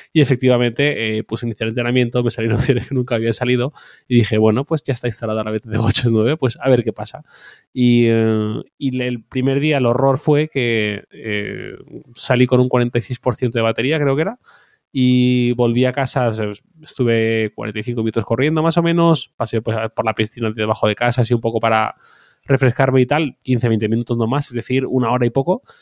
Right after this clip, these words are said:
En esa hora y poco de correr y no hacer nada, se me pasó de un cuarenta y seis por ciento a un nueve por ciento. <laughs> Yo dije, "Bueno,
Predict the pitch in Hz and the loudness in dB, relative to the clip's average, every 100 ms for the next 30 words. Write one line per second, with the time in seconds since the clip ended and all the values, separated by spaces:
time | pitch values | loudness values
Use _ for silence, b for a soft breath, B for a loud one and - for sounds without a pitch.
0 | b _ 131 139 156 156 151 143 127 101 | b _ 0 2 4 4 2 0 -2 -4
1 | 104 - 117 135 110 113 113 120 127 131 | -4 -2 0 -2 -2 -4 0 0 0 0
2 | 143 196 - _ _ - - 131 120 120 | 0 -2 -6 _ _ -10 -2 0 0 0
3 | 120 - - 123 107 110 110 104 131 - | 0 0 0 2 0 -2 -4 -4 -4 -2
4 | 127 131 139 151 117 123 131 139 135 110 | -2 -4 -4 -4 0 2 4 6 6 4
5 | 110 117 123 - - - - - - 139 | -2 -8 -18 -18 -14 -14 -14 -16 0 4
6 | 123 113 113 113 110 | 6 4 2 0 0